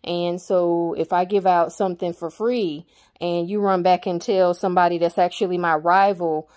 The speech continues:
or my competitor, then that's a problem for me. See, and that's why I don't do the, um, rituals, because there has to be non-disclosure agreements and things like that.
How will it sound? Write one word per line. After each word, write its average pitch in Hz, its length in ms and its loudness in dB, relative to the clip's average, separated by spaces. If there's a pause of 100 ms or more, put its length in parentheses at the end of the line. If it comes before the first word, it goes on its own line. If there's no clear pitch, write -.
(140)
or 165 100 -2
my 165 160 -2
competitor, 170 920 0 (1040)
then 185 480 -2
that's 185 200 2
a 185 40 -10
problem 160 480 0
for 131 160 -10
me. - 260 -16 (540)
See, 170 340 -4 (220)
and 180 100 -2
that's 208 180 2
why 190 140 4
I 180 40 0
don't 175 240 -4
do 190 180 -4
the, 170 280 -2
um, 156 500 -2
rituals, 185 580 -2
because 180 340 -4
there 175 100 0
has 190 220 -2
to 175 80 -12
be 175 120 -6
non-disclosure 185 720 -4
agreements 185 440 -6
and 165 120 -6
things 165 260 -6
like 143 260 -6
that. 151 320 -4